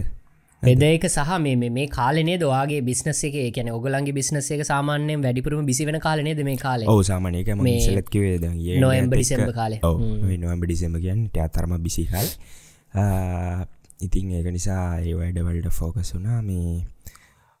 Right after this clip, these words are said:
Speaker 2: අ, විශේෂ දෙයක් ඇත්තටම වුණේ නෑ. ඉතින් අර ඒ අතරින් පතර ඉතින් මම ඔය අනම්මනම් ගන්න දේවල් තාම වෙනවා. මේ දැන් තව මාසයක්,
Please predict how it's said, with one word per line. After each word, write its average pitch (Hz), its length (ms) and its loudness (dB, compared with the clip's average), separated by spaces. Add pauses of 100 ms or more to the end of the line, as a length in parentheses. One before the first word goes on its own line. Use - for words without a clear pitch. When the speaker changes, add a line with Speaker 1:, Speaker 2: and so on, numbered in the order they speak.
(160)
Speaker 2:
අ, 85 280 2
විශේෂ 104 380 0
දෙයක් 107 240 -2 (340)
ඇත්තටම 110 340 2
වුණේ 107 220 -2
නෑ. 117 180 0
ඉතින් 98 220 2
අර 85 220 0
ඒ 73 180 0
අතරින් 95 300 2
පතර 104 260 4
ඉතින් 107 200 2
මම 98 220 0 (840)
ඔය 90 160 6
අනම්මනම් 87 460 0
ගන්න 85 300 0
දේවල් 85 300 2
තාම 82 240 2
වෙනවා. 82 320 0
මේ 82 500 -2 (120)
දැන් 82 200 -8 (220)
තව 85 240 0
මාසයක්, - 460 0